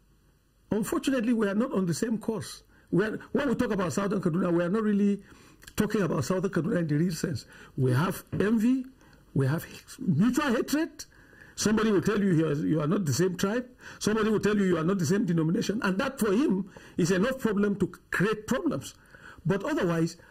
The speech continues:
I have come here, I have, because I knew I was going to be asked this question. If he's not ready with the facts, please give him an opportunity to come back here, even if I'm not here, to say the things he's saying with facts.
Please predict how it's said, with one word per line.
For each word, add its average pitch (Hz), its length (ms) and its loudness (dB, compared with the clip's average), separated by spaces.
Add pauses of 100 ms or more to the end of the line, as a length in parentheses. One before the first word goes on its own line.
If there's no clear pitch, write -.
(220)
I 269 160 0
have 226 200 -2
come 190 200 2
here, 165 240 0
I 220 160 -2
have, 175 260 -4 (1000)
because 185 360 0
I 233 140 0
knew 233 200 4
I 175 80 0
was 151 140 0
going 175 140 2
to 175 80 -2
be 139 80 0
asked 147 260 -2
this 143 120 0
question. 131 440 -4 (220)
If 208 180 4
he's 185 200 4
not 247 200 0
ready 170 460 2 (240)
with 156 200 2
the 156 120 2
facts, - 420 -4 (300)
please 233 200 2
give 240 140 2
him 254 100 2
an 160 400 0
opportunity 160 680 -2 (680)
to 190 80 2
come 254 300 2
back 202 240 0
here, 170 320 2
even 214 240 2
if 190 80 0
I'm 151 180 -2
not 175 160 0
here, 127 300 -2 (440)
to 247 220 2 (140)
say - 340 -2
the 202 120 2
things 233 260 0
he's 170 180 0
saying 196 340 0
with 165 240 2
facts. - 640 -6